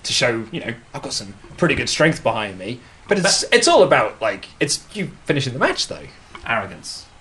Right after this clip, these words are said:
Speaker 2: That bit there.
Speaker 1: And, yeah, I mean, but it's not, it's not arrogance. Like, it's, it's dual arrogance, though, right?
Speaker 2: I love my brother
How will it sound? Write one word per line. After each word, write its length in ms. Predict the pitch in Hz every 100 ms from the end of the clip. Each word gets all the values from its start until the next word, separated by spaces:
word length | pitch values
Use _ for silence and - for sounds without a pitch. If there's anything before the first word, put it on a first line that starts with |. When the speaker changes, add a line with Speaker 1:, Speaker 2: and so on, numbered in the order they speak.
| - - - - - -
Speaker 2:
That 200 | - 110
bit 160 | 110 -
there. 220 | 87 82 - - - - - 202
Speaker 1:
And, 140 | 196 - - -
yeah, 200 | 196 403
I 80 | 262
mean, 200 | 208 190
but 80 | 262
it's 100 | 277
not, 120 | 359 320
it's 100 | 392
not 100 | 247
arrogance. 500 | 330 302 180 131 123
Like, 160 | 170
it's, 240 | 190 - - - - -
it's 260 | 175 -
dual 480 | - 339 330 160 117
arrogance, 460 | 117 120 - 107 -
though, 160 | 98
right? 340 | 107 233 381 - -
Speaker 2:
I 400 | 151 170 165 - - -
love 300 | 131 127 110
my 100 | 107
brother 380 | 104 101 95 98